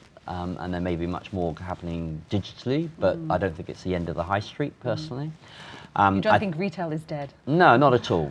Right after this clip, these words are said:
Speaker 1: not
Speaker 2: Yeah.
Speaker 1: at all. No, no, fi-, and physical retail, I think, will always have a place because actually people like to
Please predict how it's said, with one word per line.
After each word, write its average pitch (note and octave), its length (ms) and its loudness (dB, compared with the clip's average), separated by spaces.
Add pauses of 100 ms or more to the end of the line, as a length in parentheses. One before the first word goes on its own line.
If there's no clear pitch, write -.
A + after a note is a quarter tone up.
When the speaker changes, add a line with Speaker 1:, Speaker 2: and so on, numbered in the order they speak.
Speaker 1:
not A#2 140 0
Speaker 2:
Yeah. - 60 0
Speaker 1:
at D3+ 120 -6
all. F2 140 2
No, B2 180 6
no, A#2 120 6
fi-, D3+ 140 6
and C3+ 220 4
physical C#3 440 4
retail, A#2+ 340 6
I G#2+ 60 6
think, - 180 -4
will C3 140 4
always D#3+ 240 6
have F2+ 160 4
a E2+ 80 0
place F2 420 0
because G#2+ 380 -2 (260)
actually B2 280 0
people E3+ 360 2
like A#2+ 220 6
to G#2+ 120 -2